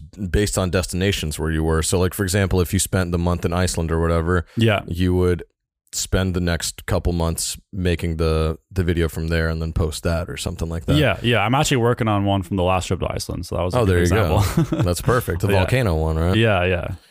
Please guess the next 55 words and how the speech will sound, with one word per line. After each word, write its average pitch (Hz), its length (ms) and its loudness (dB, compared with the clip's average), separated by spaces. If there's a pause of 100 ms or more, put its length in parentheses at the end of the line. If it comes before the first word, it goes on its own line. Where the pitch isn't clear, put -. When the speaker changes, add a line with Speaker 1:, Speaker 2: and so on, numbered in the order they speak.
(160)
Speaker 2:
So 123 80 0
Speaker 1:
Um, 117 240 4
Speaker 2:
it, 113 140 0
it 127 100 2
takes, 175 320 0
like, 117 260 2
w-, 113 260 0
I, 117 280 2
I 120 40 0
take 131 200 0
way 113 220 4
too 120 160 0
long 104 180 4
to 98 60 2
make 95 220 0
them 90 280 0
to - 140 -4
the 92 80 2
point 95 260 0
where 90 100 0
I'm 90 140 -2
like, 87 260 -4
"Should - 240 -2
I, 98 120 4
is 95 160 -2
it 101 60 0
even, 92 420 -2 (180)
is 101 80 0
this 110 120 2
even 104 160 2
relevant 104 360 2
anymore?" 104 360 0
But 87 240 -4 (400)
I, 113 100 0
I, 127 260 0
I 127 140 0
wanna 165 200 4
make 147 220 2
it 110 60 0
good, 87 360 0
so. 78 340 -2
Speaker 1:
I 113 100 2
respect 139 480 -2
that, 90 240 2
though, 85 180 2
that 90 160 2
you, 92 220 2
like, 87 260 2
actually 95 600 2
plan, 107 360 -2
'cause 113 120 0
when 139 120 2
you're 143 120 4
saying, 131 340 0
like, 104 260 0